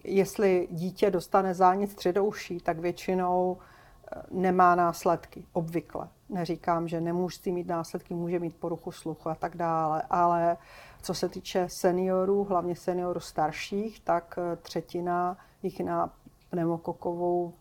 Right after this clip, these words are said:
pneumonii, která zasáhne krevní řečiště, zemře.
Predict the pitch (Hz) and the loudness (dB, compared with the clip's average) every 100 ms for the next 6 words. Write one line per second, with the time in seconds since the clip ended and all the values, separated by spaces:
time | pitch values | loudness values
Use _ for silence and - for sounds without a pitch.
0 | _ 175 165 180 180 180 175 175 175 - | _ -2 0 0 0 0 -2 -2 -6 -6
1 | 170 165 160 165 - - - 175 - 170 | -2 0 0 -2 -6 -18 -8 -8 0 0
2 | 175 175 - 170 170 165 151 - - 160 | 0 -4 -4 -6 -6 -8 -10 -14 -10 -8
3 | 156 160 156 | -6 -6 -8